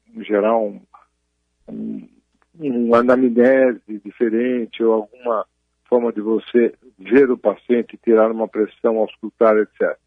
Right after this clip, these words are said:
Então, o atendimento psicológico facilitou muito com a plataforma, né? E isso vem crescendo há muito tempo. Então, é um fator curioso, muito interessante. O número de pessoas que procuraram os cursos de psicologia aumentaram muito depois da pandemia.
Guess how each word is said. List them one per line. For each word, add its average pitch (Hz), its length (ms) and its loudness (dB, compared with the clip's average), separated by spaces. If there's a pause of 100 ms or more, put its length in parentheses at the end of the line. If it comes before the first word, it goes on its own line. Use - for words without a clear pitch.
(380)
Então, 208 180 2
o 202 40 2
atendimento 143 420 -2
psicológico 139 560 0
facilitou 151 640 -2
muito 143 480 -6
com 110 100 0
a 104 60 4
plataforma, 95 720 -2 (160)
né? 123 160 0 (480)
E 123 180 6
isso 139 200 -4
vem 156 200 2
crescendo 131 480 0
há 131 40 0
muito 135 260 -4
tempo. 95 260 0
Então, 165 220 -2
é 160 40 -2
um 123 120 -4
fator 107 440 -2 (180)
curioso, 110 600 0 (640)
muito 143 340 -4
interessante. 107 840 -2
O 113 120 -6
número 160 360 0
de 139 140 -8
pessoas 98 640 -4
que - 80 -4
procuraram 95 720 0
os - 180 -20
cursos 143 400 -2
de 95 120 -10
psicologia 101 760 0 (480)
aumentaram 139 720 0
muito 135 540 -8
depois 101 260 -4
da 98 80 0
pandemia. 90 560 -8